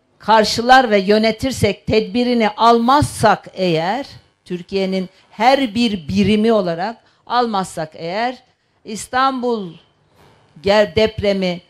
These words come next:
buradaki gibi, bu bölgedeki gibi bir deprem olduğu takdirde gerçekten Türkiye'nin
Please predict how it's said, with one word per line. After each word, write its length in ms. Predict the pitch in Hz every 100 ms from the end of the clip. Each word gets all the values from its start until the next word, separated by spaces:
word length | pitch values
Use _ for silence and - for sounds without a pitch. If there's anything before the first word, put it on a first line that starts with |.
| _ 165
buradaki 540 | 226 294 285 277 262
gibi, 440 | 233 196 190 170 170
bu 140 | 233
bölgedeki 640 | 254 262 240 233 240 240 247
gibi 300 | 226 220 214
bir 260 | 214 165
deprem 480 | 190 208 214 262 277
olduğu 460 | 240 208 190 175 -
takdirde 720 | 190 - 180 165 214 262 262 _ _ _ 160
gerçekten 760 | 262 269 - 226 - 185 180 -
Türkiye'nin 800 | 247 214 226 196 175 240 294